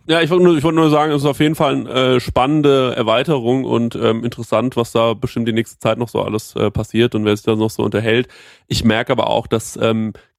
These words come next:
der Hype jetzt gerade schon auch dann doch deutlich abgeflacht ist und, ähm, ich merke, dass es Leute geben wird, die sich da natürlich immer mal wieder, ähm, äh, treffen werden. Aber, äh,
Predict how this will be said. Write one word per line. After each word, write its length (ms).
der 140
Hype 200
jetzt 180
gerade 260
schon 240
auch 380
dann 220
doch 320
deutlich 420
abgeflacht 540
ist 280
und, 440
ähm, 360
ich 320
merke, 640
dass 340
es 220
Leute 320
geben 340
wird, 380
die 180
sich 220
da 160
natürlich 360
immer 160
mal 160
wieder, 320
ähm, 480
äh, 400
treffen 380
werden. 440
Aber, 880
äh, 40